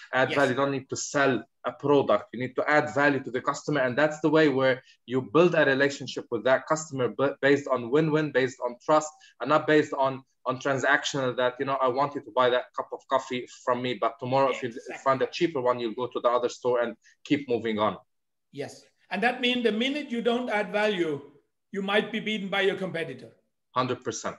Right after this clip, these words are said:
Speaker 2: Even that we like each other, even that we have a relationship, uh, because relationship is also creating the value. Great. Uh, I like what you're saying, Ahmad. Great. Uh, Sayed, what do you comment on this?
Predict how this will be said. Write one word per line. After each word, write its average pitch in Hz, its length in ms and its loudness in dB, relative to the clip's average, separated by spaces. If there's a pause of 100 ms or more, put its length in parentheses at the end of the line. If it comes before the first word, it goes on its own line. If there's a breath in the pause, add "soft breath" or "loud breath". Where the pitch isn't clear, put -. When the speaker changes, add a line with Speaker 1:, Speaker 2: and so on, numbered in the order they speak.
(160)
Speaker 2:
Even 269 320 2
that 220 220 0
we 214 80 0
like 220 280 4
each 277 200 -4
other, 247 400 2
even 240 240 -2
that 214 180 2
we 208 80 0
have 214 160 4
a - 20 6
relationship, 160 800 -2 (320)
uh, 170 380 0
because 190 360 -2
relationship 214 640 2
is 214 300 2
also 226 340 4
creating 185 400 0
the 170 80 -2
value. 160 300 -2
Great. 208 320 0 (280 loud breath)
Uh, 170 280 -6
I 190 60 -2
like 202 200 2
what 190 140 -2
you're 180 100 -2
saying, 175 320 -4
Ahmad. 151 360 -10
Great. 170 260 -6 (480 soft breath)
Uh, 175 100 -6
Sayed, 202 320 2
what 226 140 0
do 220 80 -4
you 247 80 -4 (100)
comment 220 280 0
on 180 80 -6
this? 185 340 -6